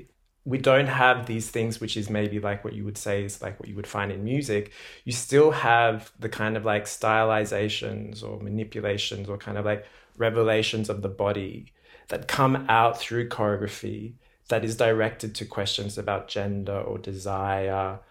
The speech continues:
or even violence. You know, you know what I mean? And I think, like,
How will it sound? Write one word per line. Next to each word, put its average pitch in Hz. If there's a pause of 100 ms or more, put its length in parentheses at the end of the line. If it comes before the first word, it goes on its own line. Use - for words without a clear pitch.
(220)
or 101
even 98
violence. 98
You 110
know, 107
you 113
know 107
what 107
I 107
mean? 113 (320)
And 127
I 127
think, 147
like, 123